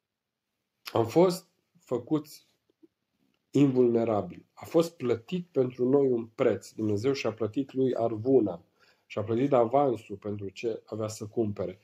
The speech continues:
Cine o să ia banii ăștia înapoi? Suntem în siguranță pe stâncă.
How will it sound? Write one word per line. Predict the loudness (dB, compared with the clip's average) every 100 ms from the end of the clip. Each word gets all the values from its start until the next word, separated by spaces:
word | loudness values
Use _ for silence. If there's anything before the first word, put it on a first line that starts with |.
| -20 -20
Cine | -4 2 4
o |
să | 4 0
ia | 2 2
banii | 0 -2 -4
ăștia | -8 -12 -12
înapoi? | -12 -12 -12 -12 _ _ _ _ _ _ _ _ _ _ _ _ _ _
Suntem | -10 4 4 6 4 4
în | 2
siguranță | 0 -4 0 2 0 -2 -8
pe | -10 -10
stâncă. | -8 -6 -6 -8 -18 -20